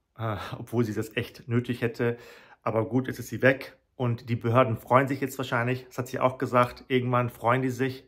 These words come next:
„Wir sind nur noch eine Nummer“, hat sie gesagt. „Wir haben keinen Wert mehr“, hat sie immer gesagt. Also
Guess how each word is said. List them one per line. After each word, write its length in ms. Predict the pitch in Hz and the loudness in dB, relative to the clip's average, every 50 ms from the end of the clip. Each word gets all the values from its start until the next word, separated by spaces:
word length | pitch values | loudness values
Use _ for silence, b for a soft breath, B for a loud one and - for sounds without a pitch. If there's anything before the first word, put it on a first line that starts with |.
| _ _ _ | _ _ _
„Wir 120 | - 127 123 | 0 0 2
sind 240 | 123 139 135 135 - | 2 2 0 0 -2
nur 120 | 139 135 | 0 0
noch 180 | 127 120 123 - | 0 0 0 -2
eine 80 | 113 | -2
Nummer“, 340 | 110 117 127 135 135 131 131 | 0 2 4 4 4 4 4
hat 140 | 131 127 - | 2 -2 -4
sie 120 | - 123 | -4 0
gesagt. 460 | 127 120 101 123 120 120 120 - - - b b b | 0 0 2 2 0 0 -2 -4 -12 -20 b b b
„Wir 120 | 117 113 | 0 0
haben 80 | 127 - | 2 2
keinen 260 | - 135 120 113 98 | 0 0 0 0 2
Wert 300 | 113 113 127 123 - - | 4 4 4 2 0 -6
mehr“, 260 | 104 95 92 92 85 | -4 -2 -2 -2 -4
hat 140 | 85 - - | -6 -8 -10
sie 80 | - | -10
immer 200 | 110 95 95 95 | -8 -8 -8 -8
gesagt. 460 | 90 95 90 101 101 98 98 90 - - | -10 -10 -12 -10 -10 -10 -10 -10 -10 -8
Also 480 | - 110 104 104 117 110 104 107 104 | -8 -6 -6 -6 -6 -4 -4 -4 -6